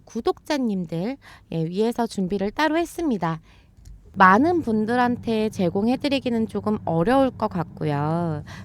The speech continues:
선착순으로 딱 서른 분께만, 네, 제가 많은 종목도 아니고 이것도 딱 세 가지 종목만, 예, 제공을 해드리도록 하겠습니다. 사실 많이 드리고 싶지만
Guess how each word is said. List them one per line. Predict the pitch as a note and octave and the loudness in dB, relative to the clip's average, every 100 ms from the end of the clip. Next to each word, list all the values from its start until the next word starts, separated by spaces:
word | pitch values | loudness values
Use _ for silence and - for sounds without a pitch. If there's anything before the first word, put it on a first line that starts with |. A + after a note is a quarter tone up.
| - | -6
선착순으로 | B3+ B3+ D#4 - - A3+ G#3 G3 G3 G3 - | -2 0 -2 -2 -2 0 0 0 0 0 -2
딱 | A3 G#3+ | -4 -4
서른 | - C#4 D4+ D#4+ | -2 -2 0 -2
분께만, | C4 G#3+ - E3+ D#3+ D#3 F#3 C4 C#4+ - - - - - | -2 -4 -2 -2 0 -2 -2 -2 -4 -10 -14 -14 -14 -10
네, | F3 E3 E3 D#3+ | -4 -2 -2 -4
제가 | F3+ E3 G#3 A#3 C4+ C4+ - - - - | -6 -6 -2 -2 -2 -6 -16 -20 -18 -6
많은 | F#3+ E3+ B3 D#4 | 0 2 4 2
종목도 | A3 G3 A#3+ - | 2 0 0 -2
아니고 | E3+ D3+ D#3+ - C#3+ - | -2 0 -2 -4 -10 -6
이것도 | F#3 E3+ - D3 C#3 - | -2 -2 -2 -10 -10 -2
딱 | A#3+ A#3+ | -2 0
세 | - D#4 | 0 2
가지 | D#4 E4 D4+ | 6 4 4
종목만, | B3+ F#3 D#3+ E3 F3+ E3 D#3 F3+ B3+ C4+ - - - - | -4 -2 0 -2 -2 -2 0 0 -2 -4 -12 -16 -14 -6
예, | E3 D#3+ | -4 -2
제공을 | G3 D#3+ F3 F3 | -2 -2 -2 -2
해드리도록 | A#3+ C4+ C#4+ A#3 G#3+ - | -2 -2 -4 -2 -4 -2
하겠습니다. | C4+ D4 - F#3+ E3+ E3 D#3+ - - - | -2 -2 -4 -4 -2 -2 -6 -8 -16 -4
사실 | - D#4 D#4 A3+ | 2 2 2 4
많이 | F#3+ F#3+ A#3 E4+ F4 | 6 8 6 4 2
드리고 | B3 C4 D#4 C#4+ | 2 2 2 0
싶지만 | D#4 - - C#4 G3+ F3+ G3 G3 D#3+ | -2 -6 -4 -2 0 0 0 -2 -2